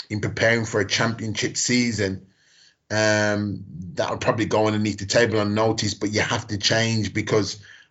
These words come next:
of the dynamics, 'cause those players playing one game a week and now we're gonna be playing two games a week. So what does it look like? And not only that, but we had to change the dynamics from, and being an attacking team, um, and scoring goals and,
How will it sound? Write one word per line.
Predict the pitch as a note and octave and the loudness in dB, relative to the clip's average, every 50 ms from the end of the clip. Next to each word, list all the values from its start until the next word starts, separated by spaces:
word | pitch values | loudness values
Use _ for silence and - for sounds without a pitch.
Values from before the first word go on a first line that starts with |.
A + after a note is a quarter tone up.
| _ - | _ 0
of | G#2+ G#2 G2+ F2 | 2 2 2 2
the | A2 G#2 | 0 -2
dynamics, | F#2 G#2+ G#2 G#2 G#2+ G#2 G#2 G#2+ A2+ G#2+ G#2 - | 2 2 2 4 4 4 2 2 0 0 -2 -2
'cause | - G#2+ F#2+ | -2 -2 0
those | - A2 A#2 A2 | 2 2 2 2
players | - - - B2 A#2 A2+ G#2+ G#2 G2+ - - | 0 0 2 4 6 6 6 4 2 -2 -4
playing | - - - - A2+ A2 G#2+ G#2 G2+ G2+ | -12 -14 -6 -2 0 0 2 2 2 2
one | G#2+ A2 A2+ A2 G2+ | 2 2 2 2 2
game | G#2+ G#2+ G#2+ G#2 | 4 4 4 4
a | G#2 G2+ | 2 2
week | G#2 A2+ A2 G#2+ G2 - | 4 4 4 2 2 0
and | - - G#2 | -2 0 2
now | G#2+ G#2+ G#2+ | 4 4 4
we're | G2 | 2
gonna | F#2 G#2 G2+ | 2 0 0
be | G#2 G2+ | 0 0
playing | G#2 G#2+ G#2 G#2+ G#2 G2+ G2 | 0 0 0 2 2 2 0
two | - - A2+ A2+ G#2+ | 0 0 2 2 4
games | A2+ A2 A2+ A2+ A2 G2+ A2 | 4 4 6 4 4 2 2
a | G#2+ | 2
week. | G#2+ A2 A2+ G#2+ A2 - | 2 2 2 2 2 0
So | - A2 G#2+ G2+ G2+ G2 - - - - - - _ - | 4 6 6 6 4 2 -4 -8 -16 -18 -20 -20 _ 0
what | G2+ A2+ G#2 G2+ | 2 2 2 2
does | G#2 F#2+ | 0 -2
it | G#2+ G2 | -2 0
look | G#2+ A2+ G2 - | 0 -2 -2 2
like? | A2+ A2 A2+ A2 A2+ B2+ | 2 4 4 4 2 0
And | A#2 B2+ | 2 2
not | C3+ A#2 A#2+ | 2 2 2
only | A#2+ G#2+ G#2 | 2 2 2
that, | F#2+ G2+ G2 G#2 - - - | 2 2 2 0 0 -4 -10
but | - - - G#2+ G#2 | -12 -4 0 0 0
we | - A#2 A#2 | 2 2 2
had | A2+ - | 2 2
to | - | -2
change | A2 - - A2 A2+ A2+ G2+ | -2 0 2 2 2 2 0
the | A2+ | -2
dynamics | F#2+ G2 G#2+ G#2+ A2+ A2 A2 A2+ A2+ A2+ A2 - - - | 0 2 2 2 4 4 2 2 2 0 0 -2 -6 -6
from, | - - G#2+ G#2 G#2 G2+ G2+ - | -4 -4 -2 -2 -2 -4 -4 -4
and | G#2+ G2+ | -4 0
being | F#2 A2 G#2+ G#2+ | 2 2 4 4
an | G#2+ G#2+ | 4 2
attacking | G#2 G2+ - - A2 A2 - - G#2+ G#2 | 0 0 0 -2 -2 -2 -2 0 0 2
team, | G2+ - A#2 A2+ A#2 A2+ A2+ A2 A2 A2 A2+ - - - _ - - - _ _ _ _ _ - | 2 2 2 4 4 2 2 0 -2 -4 -8 -14 -20 -20 _ -20 -20 -20 _ _ _ _ _ -4
um, | G#2+ G#2 G#2+ G#2+ G#2 G#2 F2+ | 0 2 4 4 4 2 0
and | - G2+ G2 | -2 -2 0
scoring | - - - - A2 A2 G#2+ A2 G#2+ G2+ | 0 0 2 4 4 4 4 4 2 2
goals | A2 G#2+ A2 A2+ A2 A2 A2 A2 A2 A2+ G#2+ G#2+ | 4 6 8 8 8 8 6 4 2 0 -2 -2
and, | G#2+ G2+ G2+ G2 F#2 F2+ - - | -2 0 0 0 -2 -4 -6 -10